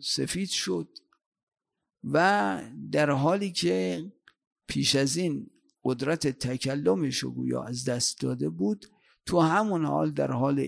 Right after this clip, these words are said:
احتضار به عقاید شیعه اعتقاد، اعتراف می‌کرد و به ولایت امیرالمؤمنین و ائمه بعد تا امام صادق صلوات الله علیهم اعتراف کرد و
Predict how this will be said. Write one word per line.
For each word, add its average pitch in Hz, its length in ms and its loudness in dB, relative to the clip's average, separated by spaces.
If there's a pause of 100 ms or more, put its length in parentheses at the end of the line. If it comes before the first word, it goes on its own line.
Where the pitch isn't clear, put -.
احتضار 151 1160 0 (720)
به 139 240 2
عقاید 139 800 0
شیعه 139 460 0
اعتقاد، 135 680 -2 (480)
اعتراف 139 640 -4
می‌کرد 123 520 -8
و 123 220 -8 (380)
به 127 140 2
ولایت 135 480 4
امیرالمؤمنین 131 1400 -4
و 160 380 4 (1160)
ائمه 151 520 2
بعد 131 280 -2
تا 139 200 0
امام 131 400 -2
صادق 127 440 0 (320)
صلوات 123 560 -2
الله 123 280 -6
علیهم 123 420 -8
اعتراف 170 560 -2
کرد 202 340 -4
و 214 100 -2